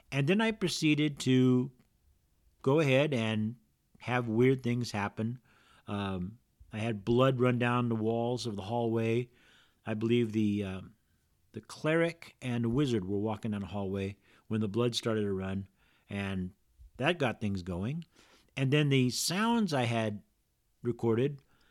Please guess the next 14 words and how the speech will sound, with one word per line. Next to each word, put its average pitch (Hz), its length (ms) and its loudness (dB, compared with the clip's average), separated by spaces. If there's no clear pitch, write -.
were 120 300 4
things 131 320 0
like 104 220 -4
heavy 135 340 0
breathing, 123 880 0
the 107 80 0
wind 131 600 2
whistling 123 640 -2
through 127 120 2
the 120 100 2
house, 113 760 -2
moans, 123 920 2
rattling 127 440 -2
chains, 120 800 -2